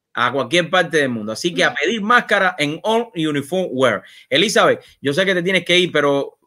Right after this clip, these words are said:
Speaker 1: de background te voy a poner un comercial que me llamó mucho la atención en estas, eh,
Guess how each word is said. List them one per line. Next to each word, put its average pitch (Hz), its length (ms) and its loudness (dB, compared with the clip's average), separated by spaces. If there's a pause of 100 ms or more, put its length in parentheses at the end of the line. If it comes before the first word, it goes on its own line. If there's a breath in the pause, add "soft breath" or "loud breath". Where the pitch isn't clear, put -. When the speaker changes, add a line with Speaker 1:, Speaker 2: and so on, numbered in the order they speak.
(140)
Speaker 1:
de 135 160 -2
background 165 560 2
te 131 60 -8
voy 143 160 2
a 160 40 4
poner 175 180 2
un 185 100 -4
comercial 180 460 -2
que 175 100 -2
me 151 100 -4
llamó 147 200 -2
mucho 175 240 -2
la 165 60 4
atención 156 540 -4 (760)
en 120 180 -4
estas, 156 540 0 (500 soft breath)
eh, 120 640 -2